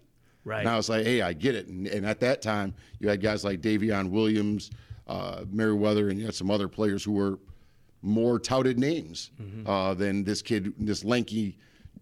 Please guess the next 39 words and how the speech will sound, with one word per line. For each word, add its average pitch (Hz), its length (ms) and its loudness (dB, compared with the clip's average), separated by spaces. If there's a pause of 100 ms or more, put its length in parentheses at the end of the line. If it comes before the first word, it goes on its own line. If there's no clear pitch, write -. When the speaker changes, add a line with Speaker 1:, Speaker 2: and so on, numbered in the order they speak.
Speaker 2:
sophomore 117 580 2
playing 117 320 2
over 110 160 4
in 107 80 4
the 98 80 0
J 113 220 2
V 120 180 2
gym. 92 320 -6 (360)
Um, 95 540 0
you 117 100 2
know, 107 120 2
but 104 160 2
it's 107 120 0
been 120 160 0
a 101 40 -4
great 113 260 2
opportunity 110 440 0
to 101 60 -2 (140)
see. - 140 -8
Also 113 220 0
saw 104 260 0
Austin 104 420 0
Davis, 113 460 0 (360)
um, 101 200 0
a 98 60 0
few 117 180 0
years 110 260 2
ago. 110 320 -2 (300)
Um, 98 420 -4
but 110 160 -2
yeah, 117 180 0
phenomenal, 123 640 0
phenomenal, 113 600 0 (460)
phenomenal 104 640 2
event. 107 300 0 (220)
Um, 101 320 -2
Ann 127 160 2
Arbor 107 180 2
Huron, 107 480 4